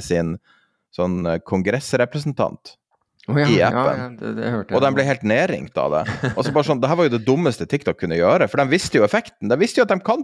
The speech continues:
Speaker 1: påvirke politiske prosessen. Men det her er jo et instrument som, som Stasi ville ha drømt om, ikke sant? Altså, det her er jo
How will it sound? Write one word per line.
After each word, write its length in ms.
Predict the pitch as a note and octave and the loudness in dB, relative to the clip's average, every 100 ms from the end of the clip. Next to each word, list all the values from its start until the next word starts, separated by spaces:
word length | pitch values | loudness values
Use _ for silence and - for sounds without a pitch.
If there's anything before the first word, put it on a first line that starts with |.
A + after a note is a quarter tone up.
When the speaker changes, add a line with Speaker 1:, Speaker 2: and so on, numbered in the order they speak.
| - | 0
Speaker 1:
påvirke 480 | E2+ D#2+ D#2 - D#2 | 0 2 -4 -6 -6
politiske 460 | F2 E2 - - | -2 -4 -4 -10
prosessen. 480 | D#2 F#2+ F#2+ - C#2 - _ - - - _ - | -6 -4 -4 -6 -12 -14 _ -20 -20 -20 _ -2
Men 140 | A#2+ | 0
det 80 | C#3+ | 2
her 100 | E3 | 2
er 80 | C3 | 2
jo 80 | |
et 80 | A#2 | 0
instrument 560 | A#2+ - A#2 D3+ C3 G2 - | -4 -6 -2 0 -2 -4 -10
som, 380 | - F#2+ F#2+ F#2+ _ _ _ | -2 0 0 -4 _ _ _
som 220 | - G2+ | -4 -4
Stasi 720 | - - - E3 D3 - - | -4 -8 -2 -2 -2 -6 -6
ville 220 | B1+ F2+ F2 | -4 -2 -2
ha 80 | |
drømt 720 | E2+ F#2+ A2 F3+ - - _ - | -2 -2 0 0 -2 -10 _ -14
om, 140 | - | -12
ikke 160 | - E2+ | -10 -10
sant? 80 | - | -10
Altså, 140 | G#2+ | -2
det 80 | A#2+ | 2
her 100 | C#3 | 4
er 60 | |
jo 80 | A#2+ | 2